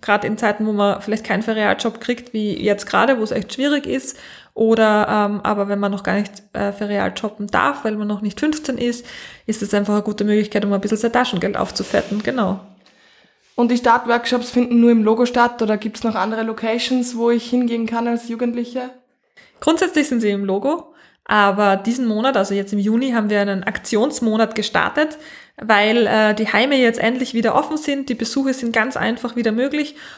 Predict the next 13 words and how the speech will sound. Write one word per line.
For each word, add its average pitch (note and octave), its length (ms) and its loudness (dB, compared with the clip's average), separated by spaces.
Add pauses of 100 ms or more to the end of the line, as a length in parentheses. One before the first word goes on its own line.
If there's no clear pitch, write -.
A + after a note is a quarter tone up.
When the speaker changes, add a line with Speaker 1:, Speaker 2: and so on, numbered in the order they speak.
(140)
Speaker 1:
und A3+ 640 2
wir A3+ 240 4
sind A3+ 460 0
jetzt G3+ 180 0
in F3+ 140 -2
ganz G3 220 0
Graz G3+ 220 0
unterwegs G#3 440 0
und G#3 100 -4
machen G#3+ 220 -2
Startworkshops - 680 -4
in A3 160 -4
verschiedenen G#3+ 680 -2